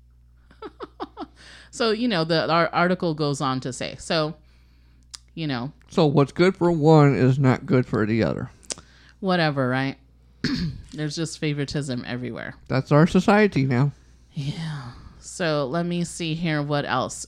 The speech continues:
Speaker 1: Oh, this just came out earlier this morning. I woke up and I saw this in the news. It was all over Twitter.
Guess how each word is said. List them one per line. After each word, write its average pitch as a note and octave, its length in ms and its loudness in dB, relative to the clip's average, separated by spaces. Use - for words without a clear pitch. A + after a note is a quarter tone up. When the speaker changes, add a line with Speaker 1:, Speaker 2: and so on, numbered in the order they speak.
Speaker 1:
Oh, F#3 460 2
this F#3+ 320 -4
just - 240 -6
came G3 260 -4
out C#3+ 300 -4
earlier E3+ 460 -2
this D3+ 260 -6
morning. C3 380 -4
I D3 120 -6
woke D3 280 -2
up C3 360 -6
and C#3+ 100 -2
I C3+ 80 -2
saw B2+ 260 -4
this B2+ 240 -4
in C3+ 100 -4
the B2+ 60 -2
news. A#2 520 -8
It D3+ 80 -6
was C3 280 -6
all C#3 280 0
over C3 360 -2
Twitter. G2+ 400 -8